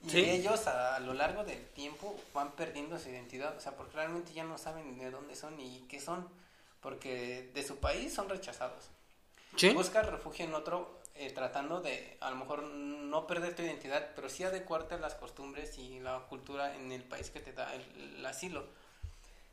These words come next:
Speaker 1: Después de eso ves que sus propios, este, conciudadanos te rechazan, entonces, ¿qué haces? O sea, ¿realmente a dónde vas? O sea, realmente ya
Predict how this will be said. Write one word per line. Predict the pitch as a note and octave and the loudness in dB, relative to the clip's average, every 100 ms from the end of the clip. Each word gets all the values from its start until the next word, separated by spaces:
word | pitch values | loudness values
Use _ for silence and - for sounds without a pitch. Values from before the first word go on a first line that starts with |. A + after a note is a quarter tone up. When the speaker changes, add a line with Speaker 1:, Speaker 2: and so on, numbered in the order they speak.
| - - - | -20 -20 -6
Speaker 1:
Después | D#3 D3+ - F3+ | 0 0 2 2
de | F#3+ | 2
eso | F#3+ F3+ | 2 2
ves | F3+ | 0
que | - G3 | -2 -4
sus | F3 | -4
propios, | - - E3 F#3 G#3 G#3 C#3+ | -8 0 2 2 -2 -2 -2
este, | C3 - C3 B2 B2+ | -6 -8 -6 -6 -6
conciudadanos | - B2+ C#3 B2+ C3 C#3+ D#3+ D#3 | -6 -6 -2 0 2 2 0 -2
te | - | -2
rechazan, | B2 B2+ - D#3 D#3+ C#3 C3 | -2 -2 -4 -2 -2 -4 -6
entonces, | C3 C#3+ D#3+ - - - | -8 -6 -6 -8 -14 -14
¿qué | - D3+ | -4 -2
haces? | E3 C3+ C3+ | -2 -6 -8
O | - | -4
sea, | D3 | -2
¿realmente | D#3 E3+ E3 | 0 0 0
a | |
dónde | D3 D#3 C#3 | 0 -2 -4
vas? | D3 F3 | -2 -2
O | - | -4
sea, | D3 C#3+ C#3+ | 0 2 2
realmente | C#3+ D3+ E3 E3+ | 0 -2 -4 -4
ya | D#3+ D#3+ | -4 -6